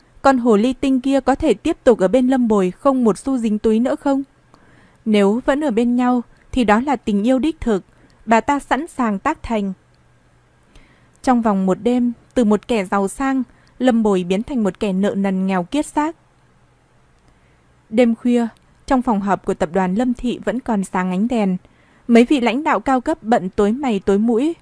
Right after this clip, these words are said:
Không ai nghĩ rằng tình hình của tập đoàn Lâm Thị đột nhiên phải đối mặt với hoàn cảnh khốn đốn như vậy. Lãnh đạo cấp cao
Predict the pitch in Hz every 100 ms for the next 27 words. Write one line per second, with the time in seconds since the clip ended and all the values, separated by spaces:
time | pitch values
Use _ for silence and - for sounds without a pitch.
0 | _ _ _ _ _ _ _ _ _ _
1 | _ - 262 233 233 226 220 269 - 202
2 | 180 - _ _ - 240 240 226 220 208
3 | 190 220 208 254 285 - 247 185 202 202
4 | 262 262 233 - 233 185 196 262 247 -
5 | 208 240 247 196 220 175 - 202 190 196
6 | 190 254 269 240 220 - _ _ _ _
7 | _ - _ _ _ _ 254 214 277 262
8 | 185 294 - 269 254 247